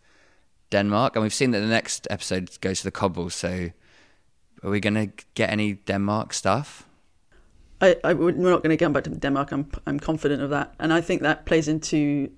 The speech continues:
Speaker 2: the, what we've mentioned already about not explaining everything fully for the non-fans, 'cause they never explained why the grand, I mean, there was, so there was the word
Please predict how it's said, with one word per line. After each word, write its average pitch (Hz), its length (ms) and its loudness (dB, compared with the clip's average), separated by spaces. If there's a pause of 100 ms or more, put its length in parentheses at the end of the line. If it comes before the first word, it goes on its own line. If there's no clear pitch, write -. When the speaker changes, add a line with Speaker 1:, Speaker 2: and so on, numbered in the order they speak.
Speaker 2:
the, 139 580 0
what 156 140 -2
we've 143 180 -2
mentioned 151 400 -2
already 147 300 0
about 143 320 -4
not 160 240 -2
explaining 170 580 0
everything 180 480 -4 (100)
fully 202 440 2
for 160 320 4
the 156 160 0
non-fans, 160 1200 -2 (440)
'cause 170 260 0
they 185 140 2
never 185 200 4
explained 165 380 2
why 160 260 2
the 147 80 -2
grand, 156 320 -2
I 180 40 -2
mean, 185 160 0
there 180 120 6
was, 175 220 0
so - 180 -4
there 170 80 4
was 175 120 0
the 170 60 -2
word 180 380 4